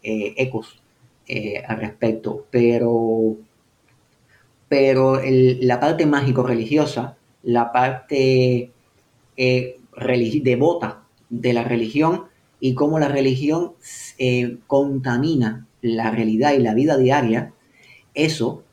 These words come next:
es único de esta tierra, eso no existe en la literatura de ciencia ficción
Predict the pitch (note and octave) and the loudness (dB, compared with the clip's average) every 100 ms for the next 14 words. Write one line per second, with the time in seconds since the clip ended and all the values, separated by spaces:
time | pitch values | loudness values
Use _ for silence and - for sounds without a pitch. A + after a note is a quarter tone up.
0 | _ _ _ - B2 A#2+ B2 - _ - | _ _ _ -6 -2 0 -2 -12 _ -2
1 | D3 D3 B2 B2 D3 A3 - A#2+ A2+ A2 | 2 2 2 2 0 -2 -6 -4 -2 -2
2 | B2 C#3+ E3 D3+ B2+ A#2 A#2+ A#2+ B2+ A#2+ | -2 2 2 2 0 0 -2 -4 -2 0
3 | A#2+ B2+ C3+ C3 - - D#3 - B2 A2+ | 0 0 -2 -8 -14 -10 -10 -6 -6 -4
4 | G#2+ A2 A2 A2 G#2+ C3 B2+ - - A2 | -4 -4 -4 -4 0 2 2 -2 -8 -10
5 | A2 A2+ A#2 C3 A#2+ - B2+ B2 B2 | -8 -10 -8 -6 -8 -4 -2 -2 -4